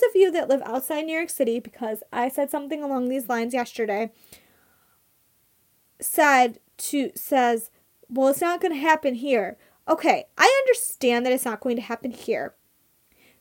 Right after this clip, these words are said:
So we claim it's not gonna happen here. It's not gonna, we are getting them to, at some point here,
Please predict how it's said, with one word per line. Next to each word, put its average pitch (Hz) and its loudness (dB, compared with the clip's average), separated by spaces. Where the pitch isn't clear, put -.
So 277 6
we 262 0
claim - -10
it's - -8
not 240 0
gonna 277 -6
happen 277 -2
here. 285 -2
It's 254 -2
not 254 -2
gonna, 247 -6
we 415 12
are 392 4
getting 370 2
them 311 2
to, - 2
at 285 6
some 427 6
point - 0
here, 240 4